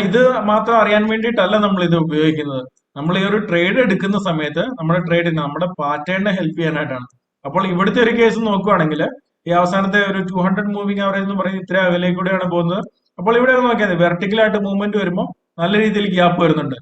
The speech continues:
ഈ ഫിഫ്റ്റി മൂവിംഗ് ആവറേജിനും നല്ല രീതിയിൽ ഗ്യാപ്പ് വരുന്നുണ്ട്, ടു ഹൺഡ്രഡ് മൂവിംഗ് ആവറേജിനും അതുപോലെ ഗ്യാപ്പ് വരുന്നുണ്ട്. എന്നാൽ ഇവിടെ ഇച്ചിരി താഴേക്ക് വന്ന അല്ലെങ്കിൽ ഒരു സൈഡ് വേസ് മൂവ്മെന്റ് വരുമ്പോഴേക്കും ആ ഒരു ഗ്യാപ്പ് കുറഞ്ഞു കുറഞ്ഞു വരുന്നുണ്ട്. പിന്നെ മുകളിലോട്ട് പോകുമ്പോൾ ഗ്യാപ്പ് കൂടി വരുന്നുണ്ട്. ഇവിടെയൊക്കെ നോക്കിയാലും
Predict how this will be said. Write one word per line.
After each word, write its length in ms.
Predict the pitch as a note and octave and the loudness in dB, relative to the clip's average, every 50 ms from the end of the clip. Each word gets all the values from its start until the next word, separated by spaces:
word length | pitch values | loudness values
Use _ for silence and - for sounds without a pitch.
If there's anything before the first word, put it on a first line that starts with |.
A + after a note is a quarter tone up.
| - | -12
ഈ 20 | C#3+ - D#3+ | -14 -8 -8
ഫിഫ്റ്റി 260 | D#3 D#3+ - F3+ F#3 F#3+ F#3+ | -8 -8 -6 -6 -4 -2 0
മൂവിംഗ് 300 | F#3+ F#3 F#3 F#3 F3+ F3+ F3 | 0 0 0 -2 0 0 2
ആവറേജിനും 460 | F3+ F3+ F3 E3+ E3+ E3+ F#3+ A#3 - - - _ _ _ _ _ - E3 | 4 4 4 4 2 0 0 -2 -4 -6 -10 _ _ _ _ _ -2 0
നല്ല 140 | E3+ F3+ F#3+ F#3 | 0 2 2 2
രീതിയിൽ 220 | F#3+ F#3+ F#3 F3 F3+ E3+ | 0 0 0 0 0 2
ഗ്യാപ്പ് 200 | F3 E3+ E3 E3 F3 | 4 4 4 4 2
വരുന്നുണ്ട്, 380 | F3 E3 E3+ E3+ E3 E3+ E3+ F3+ E3 | 2 2 2 0 0 -2 -4 -4 -2
ടു 60 | E3 D#3+ D#3+ | -2 -2 0
ഹൺഡ്രഡ് 240 | E3 E3+ F3 F3+ F#3 F3+ | 0 0 -2 -2 -2 0
മൂവിംഗ് 260 | F3 E3+ E3+ E3 E3+ E3 | 0 0 0 0 0 0
ആവറേജിനും 380 | D#3+ D#3+ E3 D#3+ D#3+ F3+ A3+ A#3+ - _ _ _ _ - E3 | 2 2 0 0 -2 -2 -4 -6 -10 _ _ _ _ -6 -4
അതുപോലെ 340 | F3 F#3 F#3 G3+ G3+ G#3 F#3+ F3+ | -2 0 0 0 2 0 0 2
ഗ്യാപ്പ് 220 | F3+ E3+ E3 D#3+ E3+ | 2 2 2 2 2
വരുന്നുണ്ട്. 320 | E3+ D#3 D3 C#3 C#3 C3 - - _ - D3 | 0 0 0 -2 -4 -6 -8 -10 _ -10 -4
എന്നാൽ 180 | D#3 F3+ F#3+ F#3 F3 F3 | 0 0 2 2 2 2
ഇവിടെ 160 | F3 F#3+ G3+ F#3+ | 2 0 0 0
ഇച്ചിരി 220 | F3 F#3 F#3+ F#3 F3+ F3+ | -2 -2 -2 -2 0 2
താഴേക്ക് 340 | E3+ E3 E3+ F3+ F3+ F3 F3+ F3+ | 4 4 4 4 2 2 2 2
വന്ന 140 | E3+ E3 E3 D#3 D3+ | 2 4 2 2 0
അല്ലെങ്കിൽ 240 | D3+ D#3 D3+ E3 D#3+ D#3+ D#3+ | 0 -2 -2 0 0 0 0
ഒരു 100 | E3+ G#3 G#3+ _ _ _ _ _ - - | 0 -2 -6 _ _ _ _ _ -6 -2
സൈഡ് 240 | D3+ D#3 E3+ E3+ F3+ | 0 0 2 2 2
വേസ് 180 | F#3+ F#3 F#3 G#3+ G3 | 2 2 0 0 0
മൂവ്മെന്റ് 320 | F#3+ F#3+ G3 G3 G3 F#3 F#3 | 0 0 0 0 0 0 0
വരുമ്പോഴേക്കും 580 | F#3 F3+ F3 F3+ F3+ F3+ F3 F3 E3 F3 C4+ D#4 - _ _ - | 0 0 0 0 2 2 2 2 2 0 -2 -6 -10 _ _ -6
ആ 60 | E3 E3+ | -4 -2
ഒരു 80 | E3+ E3+ E3 | -2 0 2
ഗ്യാപ്പ് 260 | E3 D#3+ D#3+ D#3+ F3+ F3 | 2 2 2 2 0 2
കുറഞ്ഞു 260 | F3+ F3 F3 F3+ F3+ F3+ | 2 2 4 4 4 4
കുറഞ്ഞു 220 | F3 E3+ F3 F3+ E3+ | 4 4 4 2 2
വരുന്നുണ്ട്. 320 | E3+ D#3 D#3+ D#3 D#3 F3 A3 - _ _ _ _ _ - | 2 0 -2 -4 -4 -6 -8 -10 _ _ _ _ _ -6
പിന്നെ 180 | A3+ A#3 C4 C#4 B3+ | -2 0 2 2 4
മുകളിലോട്ട് 400 | B3 A3+ A3 G#3+ A3 A3 G#3 G#3 G#3 G3+ | 4 2 2 2 2 2 2 0 0 0
പോകുമ്പോൾ 260 | G3 G3 G3 G3 F#3 F3+ | 0 -2 0 -2 -2 0
ഗ്യാപ്പ് 240 | F3+ F3 E3+ F3 F3+ F3+ | 2 2 2 2 2 2
കൂടി 140 | F3 F3 F3 F3 | 2 2 2 2
വരുന്നുണ്ട്. 260 | E3+ E3 D#3+ D3+ D3+ D#3 | 2 0 0 -2 -2 -2
ഇവിടെയൊക്കെ 280 | D#3 D#3+ E3 E3 E3 D#3+ D#3+ | 0 0 0 0 0 0 -2
നോക്കിയാലും 360 | D3+ D3+ D3+ D3+ D3+ D#3+ A3 | -2 -4 -4 -4 -4 -4 -4